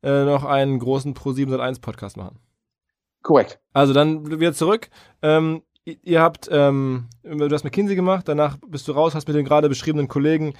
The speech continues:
Speaker 1: GetGo gemacht, einen Ticketing-Marktplatz. Ähm, und wie ging's dann weiter?
Speaker 2: Ähm, dann haben Daniel und ich,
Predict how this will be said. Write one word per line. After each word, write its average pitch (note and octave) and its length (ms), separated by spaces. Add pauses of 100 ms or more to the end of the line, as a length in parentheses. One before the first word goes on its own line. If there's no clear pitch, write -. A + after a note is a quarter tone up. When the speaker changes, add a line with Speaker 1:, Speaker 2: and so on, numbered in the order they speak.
(140)
Speaker 1:
GetGo F3+ 380
gemacht, E3+ 380
einen C3 220
Ticketing-Marktplatz. E3+ 1000 (440)
Ähm, C#3 580 (420)
und D3 460 (480)
wie D3+ 80
ging's C#3 140
dann C3+ 120
weiter? G#2+ 240 (1300)
Speaker 2:
Ähm, C#3 500
dann C#3+ 160
haben E3 180
Daniel E3+ 360
und E3 100
ich, - 300